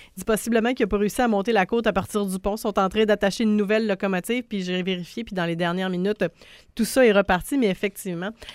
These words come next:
ça cause un ralentissement dans le secteur. Autre ralentissement qu'on nous avait signalé un peu plus tôt cet après-midi,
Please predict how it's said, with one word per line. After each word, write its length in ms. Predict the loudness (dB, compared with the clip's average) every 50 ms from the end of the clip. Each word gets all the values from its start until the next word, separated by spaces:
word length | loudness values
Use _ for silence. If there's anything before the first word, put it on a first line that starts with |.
| -20 -14
ça 220 | -2 2 2 2
cause 260 | 2 2 0 0 2
un 180 | 2 2 2 2
ralentissement 600 | 2 2 2 2 0 -2 -6 -8 -6 -2 -2 0
dans 100 | 0 0
le 60 | -2
secteur. 480 | -2 -4 -4 -4 -2 -2 -2 -2 -2 0 0
Autre 200 | 0 2 2 0
ralentissement 480 | 0 0 0 -2 -4 -6 -6 -6 -4 -4
qu'on 80 | -4 -4
nous 160 | -4 -2 -2
avait 160 | -2 -2 -4
signalé 340 | -6 -6 -4 -2 -2 -2 -2
un 80 | -2
peu 140 | -2 -4 -6
plus 180 | -6 -6 -10 -8
tôt 180 | -6 -6 -6
cet 240 | -4 -4 -4 -2 -2
après-midi, 640 | -4 -4 -4 -6 -6 -6 -6 -6 -8 -8 -6 -8 -8